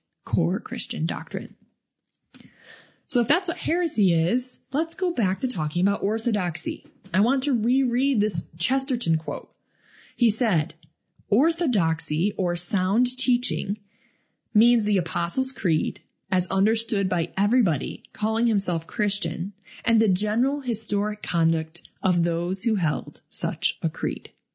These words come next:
Father Michael Kerper says this about Chesterton. Chesterton,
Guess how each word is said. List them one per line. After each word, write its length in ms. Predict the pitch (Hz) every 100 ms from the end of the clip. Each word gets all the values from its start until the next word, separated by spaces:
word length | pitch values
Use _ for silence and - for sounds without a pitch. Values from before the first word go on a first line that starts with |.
| _ _ _ _ - - -
Father 260 | - 202 190
Michael 340 | 185 196 175
Kerper 360 | 160 190 180 165
says 260 | - 165
this 220 | 175 170 165
about 180 | 160
Chesterton. 640 | 156 165 160 156 147 143 - _ - - - - _
Chesterton, 720 | 247 277 381 359 160 170 233